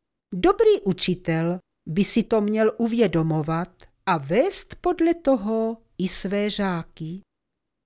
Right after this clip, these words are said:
Měl by jim ukázat, že správný způsob života je výsledkem správného myšlení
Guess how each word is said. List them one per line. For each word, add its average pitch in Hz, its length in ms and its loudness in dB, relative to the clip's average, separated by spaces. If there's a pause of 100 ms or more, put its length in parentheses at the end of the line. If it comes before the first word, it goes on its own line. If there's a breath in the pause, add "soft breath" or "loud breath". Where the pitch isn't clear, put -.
(120)
Měl 330 380 6
by 320 80 2
jim 254 300 4
ukázat, 202 880 -2 (280)
že 220 220 0
správný 285 720 0
způsob 214 580 0
života 254 720 -2 (300)
je 175 180 4
výsledkem 240 920 0
správného 220 840 0
myšlení 175 920 -2